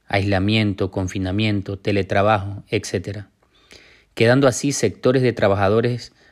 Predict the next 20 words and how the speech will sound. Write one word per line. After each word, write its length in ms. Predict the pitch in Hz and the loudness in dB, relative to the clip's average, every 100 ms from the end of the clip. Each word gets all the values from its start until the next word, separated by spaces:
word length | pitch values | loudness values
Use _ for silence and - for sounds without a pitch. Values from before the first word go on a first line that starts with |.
| _ | _
profesionales 580 | - 107 95 98 113 120 | -4 -2 0 0 2 2
de 60 | 113 | 2
la 140 | 98 | 0
salud, 400 | - 101 117 117 - _ _ _ - | 0 -2 -2 -4 -10 _ _ _ -2
pequeños 540 | 104 - 131 123 110 | -2 4 4 4 0
y 60 | 101 | 0
medianos 420 | 95 98 113 113 | 0 0 0 -2
productores, 680 | 98 95 90 - 113 101 101 | -2 -2 0 2 2 2 -6
comercio 480 | - 107 110 107 110 | -4 0 0 -2 -4
informal, 520 | 101 98 110 117 117 - _ _ _ _ | -4 -2 -2 -2 -6 -18 _ _ _ _
indefensos 800 | 135 120 110 - 160 151 - 101 | 0 2 2 2 2 2 0 -2
ante 240 | 95 110 | -2 -2
la 100 | 104 | 0
necesidad 640 | 104 98 107 - 104 117 | 0 -2 -4 -4 0 2
de 120 | 127 127 | 0 -2
cubrir 360 | 107 107 123 | -2 0 0
sus 160 | - 113 | 0 -4
necesidades 500 | 104 98 101 104 101 | -2 -4 0 0 2
básicas 480 | 104 104 113 - 104 | 0 0 -4 -4 -2
inmediatas, 600 | 98 95 95 92 - | -2 0 0 -2 -6